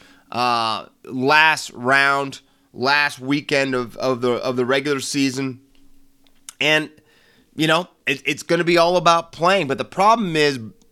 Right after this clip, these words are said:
the Broncos losing their match the way they did, points differential has really gone against them. They almost have to hope that the Raiders lose and they win,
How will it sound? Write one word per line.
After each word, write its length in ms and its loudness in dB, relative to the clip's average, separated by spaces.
the 400 -8
Broncos 840 0
losing 600 4
their 120 4
match 340 2
the 120 -4
way 200 4
they 180 2
did, 500 0
points 340 -2
differential 580 -2
has 120 -2
really 200 0
gone 240 0
against 360 -2
them. 220 -4
They 200 2
almost 400 0
have 480 -2
to 100 -6
hope 500 -2
that 520 0
the 100 -6
Raiders 520 0
lose 460 0
and 200 -2
they 120 0
win, 420 -6